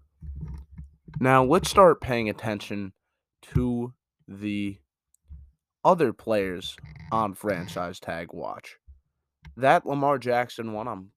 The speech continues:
pretty sure is a lock because they are apparently very, very far from agreeing upon a long-term deal. So I'm pretty damn confident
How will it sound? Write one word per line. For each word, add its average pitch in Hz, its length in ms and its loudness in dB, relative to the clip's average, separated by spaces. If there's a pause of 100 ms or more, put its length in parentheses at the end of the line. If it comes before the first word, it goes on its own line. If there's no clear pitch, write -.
pretty 151 320 -6
sure 85 280 -10
is 85 120 -10
a 82 60 -8
lock 90 540 -2 (760)
because 92 360 -6
they 101 200 2
are 92 180 0
apparently 113 440 -6
very, 135 720 -2
very 117 460 -4
far 92 520 -6 (840)
from 95 220 -4
agreeing 95 400 -6
upon 92 520 -4 (520)
a 110 80 -4
long-term 107 540 -2
deal. 143 260 -2 (400)
So 107 360 0 (140)
I'm 98 240 -6 (840)
pretty 214 220 6
damn 120 320 8
confident 104 600 2